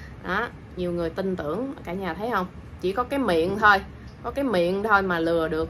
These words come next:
cả trăm tỷ cũng hay ha cả nhà. Đó, Xuân Mỹ nói rồi, làm gì cũng làm ăn chân thực, làm ăn chân thực ha, làm bằng cái tâm và phải đúng luật.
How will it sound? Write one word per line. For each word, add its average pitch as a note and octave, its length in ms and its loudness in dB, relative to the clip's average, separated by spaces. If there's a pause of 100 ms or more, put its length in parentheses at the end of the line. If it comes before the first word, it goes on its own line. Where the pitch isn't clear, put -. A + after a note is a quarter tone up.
(160)
cả E3+ 100 -6
trăm F#3+ 320 0
tỷ F3+ 320 0 (120)
cũng G3+ 180 -6
hay G#3+ 380 2
ha A3+ 120 -2
cả G3+ 120 -2
nhà. G3 240 2 (420)
Đó, G3+ 400 0 (380)
Xuân G3 200 -6
Mỹ F3 160 -6
nói C4 220 0
rồi, F3+ 280 2
làm E3 280 -2
gì G3 120 0
cũng F#3+ 120 -4
làm F#3+ 200 0
ăn F#3+ 200 -4
chân G#3 220 -2
thực, F#3 180 4 (460)
làm F#3+ 160 -4
ăn G#3 180 -2
chân A3 260 4
thực F#3 240 6 (260)
ha, A#3 320 4
làm F#3 240 0
bằng E3 120 -2
cái A3 180 -2
tâm A3 440 4
và F3+ 160 2
phải D#3+ 200 -4
đúng A#3 220 0
luật. G3 160 4